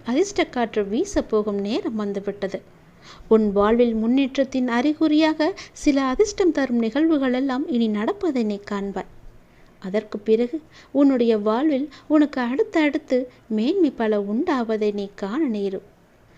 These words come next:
அதிர்ஷ்டத்துடன் வெற்றியும் சேர்ந்து உன் வாழ்க்கையில் பல முன்னேற்றங்கள் ஏற்படும். பயப்படாமல் நீ முன்னேறு. முன்னேற்றத்தின் அறிகுறி சில நாட்களில் உனக்கு தெரிய வரும்.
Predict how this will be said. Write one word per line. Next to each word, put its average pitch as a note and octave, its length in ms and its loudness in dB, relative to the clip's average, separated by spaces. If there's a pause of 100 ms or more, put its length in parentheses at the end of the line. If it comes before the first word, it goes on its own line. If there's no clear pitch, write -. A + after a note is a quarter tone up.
(260)
அதிர்ஷ்டத்துடன் B3 760 -2 (300)
வெற்றியும் G#3+ 600 -2
சேர்ந்து C4 540 0 (260)
உன் A#3 280 0
வாழ்க்கையில் A#3 580 -2
பல G#3 300 -2
முன்னேற்றங்கள் G#3+ 840 -2
ஏற்படும். G3+ 440 -2 (880)
பயப்படாமல் G#3+ 840 -2 (100)
நீ G3+ 80 -4
முன்னேறு. G#3 640 0 (460)
முன்னேற்றத்தின் A#3 720 0
அறிகுறி C#4 560 0
சில A#3+ 300 0
நாட்களில் B3 600 -2
உனக்கு A3+ 380 -2
தெரிய G3+ 380 2
வரும். G3 240 -6